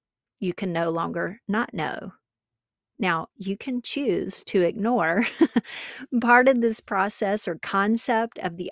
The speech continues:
obvious being revealed is what I believe the Yoga Sutras instructs us within the text.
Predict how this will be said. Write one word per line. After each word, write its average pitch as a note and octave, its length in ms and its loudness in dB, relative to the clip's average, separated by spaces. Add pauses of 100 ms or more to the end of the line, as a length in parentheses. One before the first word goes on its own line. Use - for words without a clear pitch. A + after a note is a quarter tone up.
obvious G3 600 2
being F#3 320 -4
revealed F3 600 -2
is - 220 -6
what F3+ 180 -2
I G#3 260 2
believe F#3 480 -2
the F#3 80 -2
Yoga F3+ 340 -2
Sutras - 580 -8
instructs - 640 -6
us - 380 -8
within F3 560 -8
the F3+ 80 -2
text. - 580 -10